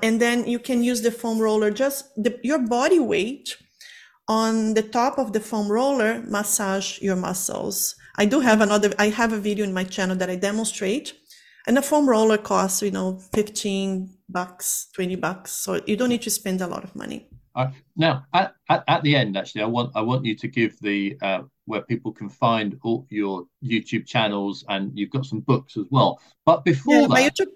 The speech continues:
Speaker 1: yeah, my YouTube channel is just my name, Doctor Andrea Furlan.
Speaker 2: Okay,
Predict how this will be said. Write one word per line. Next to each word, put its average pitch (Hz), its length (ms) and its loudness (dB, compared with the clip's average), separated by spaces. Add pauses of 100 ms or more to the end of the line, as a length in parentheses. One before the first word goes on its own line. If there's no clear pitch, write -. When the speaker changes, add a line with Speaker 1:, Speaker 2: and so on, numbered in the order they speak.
(100)
Speaker 1:
yeah, 254 140 4
my 254 120 6
YouTube 294 300 2
channel 294 280 4
is 262 160 4
just 240 240 2
my 254 160 0
name, 240 360 -2
Doctor 214 420 -2
Andrea 208 360 -2
Furlan. 208 560 -4 (420)
Speaker 2:
Okay, 123 260 -4